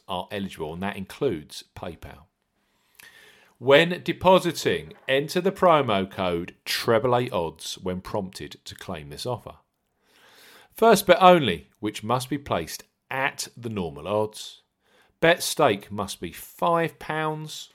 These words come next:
or five euro. Extra winnings are paid in free bets and added within seventy-two hours of the qualifying bet settlement. Free bet tokens expire seven days after credit. Full terms and conditions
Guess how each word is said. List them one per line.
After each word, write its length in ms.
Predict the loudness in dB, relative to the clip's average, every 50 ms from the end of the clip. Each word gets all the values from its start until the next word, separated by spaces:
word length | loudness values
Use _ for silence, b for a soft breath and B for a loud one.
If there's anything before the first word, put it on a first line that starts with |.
| _
or 120 | -14 -14 -14
five 400 | -12 -12 -10 -10 -10 -10 -6 0
euro. 520 | 4 6 6 8 10 10 8 8 6 2 -4 _ _ _ _ _ _ b b b b b b b b b b b b _ 4
Extra 420 | 6 6 6 4 -2 0 2 2
winnings 360 | 4 4 2 0 0 -2 -6
are 60 | -10 -12
paid 280 | -10 -12 -12 -12 -12
in 100 | -16 -18
free 260 | -16 -14 -12 -12 -12
bets 400 | -10 -8 -8 -8 -8 -10 -12 -16 -14 _
and 200 | -10 -10 -10 -4 _
added 480 | 2 2 4 4 4 2 0 0 -4 -8
within 340 | -8 -6 -4 -2 -2 -2 -4
seventy-two 840 | -6 -8 -4 -4 -4 -4 -4 -6 -10 -10 -10 -6 -2 0 2 2 2
hours 320 | 2 2 0 -2 -4 -6
of 120 | -8 -10 -12
the 60 | -12
qualifying 600 | -8 -4 -2 -2 -2 -2 -4 -4 -4 -4 -4 -6
bet 260 | -6 -8 -8 -8 -8
settlement. 800 | -10 -2 0 0 0 2 0 -2 0 0 -2 -2 -6 -10 -14 -16 -16 b b b b b b b b b b b b b b b
Free 220 | -10 -6 -4 -4
bet 180 | -2 -2 -4 -4
tokens 480 | -4 -4 -4 -4 -4 -4 -8 -10 -10 -10
expire 520 | -10 -8 -8 -8 -6 -6 -6 -6 -6 -8
seven 340 | -8 -8 -8 -8 -8 -10 -10
days 300 | -10 -10 -10 -10 -12 -12
after 300 | -12 -12 -14 -16 -18 -20
credit. 520 | -12 -4 -2 0 0 0 0 -2 -6 -12
Full 240 | -4 -2 -2 -2 -2 -6 -10
terms 500 | -8 -6 -6 -6 -8 -10 -14 -16 -16 -18 -18 _
and 380 | -12 -10 -10 -8 -10 -10 -12 -12
conditions 880 | -10 -10 -10 -8 -6 -8 -8 -8 -10 -14 -16 -20 -20 _ -18 -16 -16